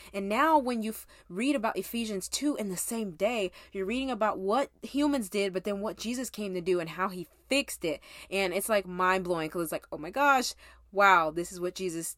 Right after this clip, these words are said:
did. This is who he is. He's amazing. So this is probably one of my favorite days. I know we're only two days in, but, like,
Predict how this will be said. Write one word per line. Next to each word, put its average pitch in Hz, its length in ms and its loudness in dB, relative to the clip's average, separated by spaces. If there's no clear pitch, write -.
did. 170 340 2
This 190 180 -6
is 170 60 -10
who 196 100 -6
he 175 300 -2
is. 160 240 -2
He's 208 220 -2
amazing. 151 480 -2
So 202 360 0
this 226 200 0
is - 60 -8
probably 220 220 4
one 190 100 2
of 180 60 0
my 165 100 0
favorite 180 360 2
days. 165 280 0
I 180 80 -2
know 196 160 0
we're 196 140 4
only 185 160 0
two - 180 -6
days 170 240 -2
in, 165 240 -4
but, 170 160 0
like, 147 300 -4